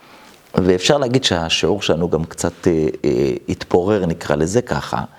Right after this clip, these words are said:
והייתה קבוצה טובה מאוד שלמדה הלכה, והצטרפתי לכך. ו-,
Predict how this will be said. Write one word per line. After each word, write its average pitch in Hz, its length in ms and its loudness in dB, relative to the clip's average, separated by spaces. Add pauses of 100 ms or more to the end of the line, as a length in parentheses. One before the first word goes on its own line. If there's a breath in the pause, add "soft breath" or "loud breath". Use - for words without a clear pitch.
(260 loud breath)
והייתה 76 220 2
קבוצה 98 360 0
טובה 87 280 0
מאוד 90 180 -2
שלמדה 87 360 -2
הלכה, 76 320 -6 (760 loud breath)
והצטרפתי 87 1160 2
לכך. - 540 -4 (1300 loud breath)
ו-, 73 420 2